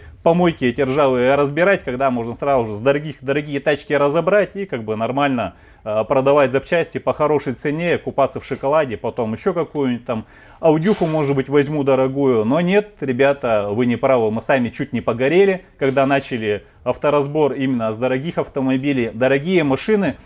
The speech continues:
они, э, гораздо дольше окупаются, чем, э, дешёвые, народные, простые машинки, которых ездит очень много.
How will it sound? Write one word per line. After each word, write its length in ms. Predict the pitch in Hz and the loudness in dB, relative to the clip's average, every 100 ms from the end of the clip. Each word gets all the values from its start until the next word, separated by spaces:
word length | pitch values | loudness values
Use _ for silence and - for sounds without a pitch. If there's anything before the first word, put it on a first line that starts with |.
| - - | -20 -4
они, 420 | 123 135 170 160 | -2 0 0 -2
э, 420 | 113 123 120 120 117 | -2 0 2 2 2
гораздо 460 | 131 156 156 127 | 4 4 4 0
дольше 320 | 120 156 - | 0 -2 -2
окупаются, 720 | 107 135 120 185 185 151 - 120 | -4 -4 0 0 0 -2 -6 -8
чем, 340 | - 151 127 | -4 -2 0
э, 240 | 107 104 | -2 -4
дешёвые, 680 | 104 120 - 190 180 143 113 | -4 -4 -2 0 0 0 -2
народные, 720 | 90 98 147 170 143 131 117 - - - | -2 -2 0 0 0 -2 -2 -8 -20 -2
простые 420 | 139 135 - 147 | -2 0 2 2
машинки, 580 | 123 - 135 110 95 87 | 2 0 -2 -2 -6 -6
которых 380 | 131 143 123 113 | -2 0 0 0
ездит 320 | 135 104 98 | 0 0 -2
очень 260 | 127 - 156 | -2 -2 0
много. 400 | 190 208 190 | 2 4 2